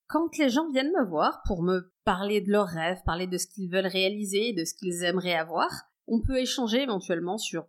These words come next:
pourquoi ils le veulent et quelles sont leurs motivations, puis derrière, réfléchir à ce serait quoi une manière de faire qui pourrait être, euh, OK pour eux. Et dès que ça demande de passer à l'action, dès que ça demande de changer quelque chose, de changer une habitude, de faire différemment,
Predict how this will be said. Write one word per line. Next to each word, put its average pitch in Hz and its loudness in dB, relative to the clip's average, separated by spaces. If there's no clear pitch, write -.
pourquoi 175 -2
ils 156 0
le 151 -4
veulent 196 2
et 156 -2
quelles 147 -2
sont 175 -2
leurs 156 0
motivations, 180 -2
puis 233 -4
derrière, 190 2
réfléchir 220 0
à 202 2
ce 190 -4
serait 170 -6
quoi 269 0
une 190 2
manière 170 2
de 170 2
faire 190 -2
qui 185 -8
pourrait 156 -4
être, - -10
euh, 135 -2
OK 165 -8
pour 151 0
eux. 302 0
Et 240 2
dès 302 2
que - -12
ça 247 2
demande 240 2
de 220 4
passer 247 0
à 247 2
l'action, 214 -2
dès 196 0
que 202 -6
ça 214 0
demande 196 -2
de 175 0
changer 208 -2
quelque 214 -2
chose, 220 -4
de 208 0
changer 190 -2
une 196 -4
habitude, 190 -4
de 233 0
faire 196 -2
différemment, 202 -6